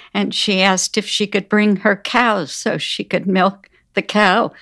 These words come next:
<laughs> and have fresh cream. <laughs> Unfortunately, she wasn't allowed to do that. But she taught me so much about biodiversity of the South,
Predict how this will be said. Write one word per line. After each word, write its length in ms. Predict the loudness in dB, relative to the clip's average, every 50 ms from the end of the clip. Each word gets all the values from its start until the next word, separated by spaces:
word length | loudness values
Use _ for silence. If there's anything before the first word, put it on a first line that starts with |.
| -14 -4 2
<laughs> 720 | 2 2 2 0 -14 -18 _ _ _ -20 -20 -18 -10 -2 -2
and 140 | 0 0 0
have 260 | 0 0 0 0 -2
fresh 600 | -8 -10 -2 2 4 4 4 4 0 -4 -4 -4
cream. 480 | 0 2 2 2 4 4 4 4 4 4 2 0 0 _ -8 -8 -8
<laughs> 380 | -8 -14 -14 -14 -14 -16 -16 -8
Unfortunately, 1040 | -4 -2 -2 -2 -2 -2 0 0 0 0 0 -2 -2 0 0 0 2 4 2 2 2
she 200 | 0 -2 0 0
wasn't 380 | 2 2 2 2 0 -2 0 2
allowed 440 | 2 2 2 2 2 2 0 -2 -4
to 120 | -6 -6
do 220 | -4 -2 -4 -4 -2
that. 340 | 0 0 0 0 -2 -4 _ _ -20 _ -20 -20 -20 -20 -20 -20 -20 _ _
But 340 | 0 2 2 2 0 -4 _ _ _ _ -8
she 680 | -4 -2 0 0 0 0 0 0 0 0 -2 -2 -4 -6 _ _ _ _ _ _ _ -20 -20 _ _ -16
taught 400 | -12 -6 -2 -2 -2 -2 0 0
me 360 | 0 0 2 0 -4 -6 -10 _ _ _ -16
so 520 | -12 -10 -8 -8 -4 -2 0 0 0 0
much 480 | 0 0 0 0 0 -2 -6 -8 -8 -8
about 460 | -8 -6 -4 -4 -4 -4 -6 _ -2
biodiversity 1300 | 0 0 2 2 0 -2 -4 -6 -10 -12 -8 -6 -6 -6 -6 -8 -10 -12 -12 -12 -10 -10 -10 -12 -12 _ _ -20 -20 -20 -20 _ _ 0 4
of 340 | 4 4 2 0 -6 -12 -10
the 100 | -8 -8
South, 840 | -6 -4 -4 -2 -2 0 0 -2 -2 -4 -8 -12 -18 -20 -20 -14